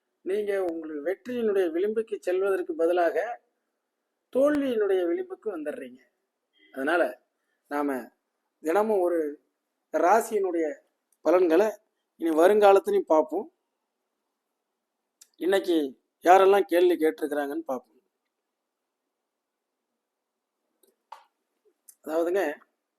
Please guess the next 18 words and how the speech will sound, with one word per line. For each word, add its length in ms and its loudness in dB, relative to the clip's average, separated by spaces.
பிரவீன், 460 2
ஒன்பது 560 4
அஞ்சு 300 -2
எழுபத்தஞ்சு 800 0
ஆறு 380 -2
ஐம்பத்தஞ்சு 680 -6
ஏஎம். 400 -8
நான் 260 -4
புனிதவதி. 520 -2
ரெண்டாயிரத்தி 640 0
இருபத்தொன்னு 580 0
வரை 240 2
இருந்தது 500 2
வாக்கு 500 0
தவறாமல் 560 0
இருந்தேன். 460 0
ஆனால் 340 4
இப்பொழுது 360 0